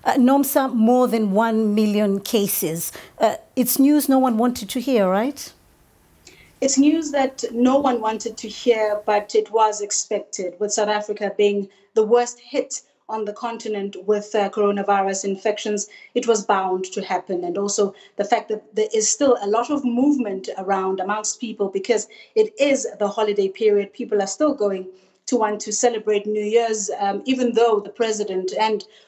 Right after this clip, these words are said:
Speaker 2: all other sectors of the government have been warning against, um, the, uh, you know, uh, public gatherings that are, uh, have been identified as super spreader events.
Speaker 1: A-,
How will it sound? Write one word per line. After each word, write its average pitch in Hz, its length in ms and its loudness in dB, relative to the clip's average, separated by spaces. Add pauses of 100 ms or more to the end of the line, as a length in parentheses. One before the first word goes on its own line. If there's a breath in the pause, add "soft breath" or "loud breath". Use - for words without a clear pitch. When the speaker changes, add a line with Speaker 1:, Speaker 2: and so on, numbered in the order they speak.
(120)
Speaker 2:
all 233 240 6
other 208 220 -6
sectors 233 540 -4
of 208 200 -12
the 202 80 -6
government 202 420 -4
have 208 220 -6
been 208 180 -4
warning 233 480 0 (300 loud breath)
against, 196 600 -2 (100)
um, 185 380 0 (140)
the, 190 400 -6
uh, 190 200 2 (120)
you 208 100 -2
know, 185 140 0
uh, 190 200 -8
public 226 420 0
gatherings 214 560 0
that 190 260 -8
are, 190 240 -6 (360 loud breath)
uh, 214 220 -2
have 226 220 0
been 220 140 -8
identified 214 840 -2
as 185 140 -4
super 202 280 -8
spreader 202 440 -2
events. 160 600 -6 (680 loud breath)
Speaker 1:
A-, - 120 -6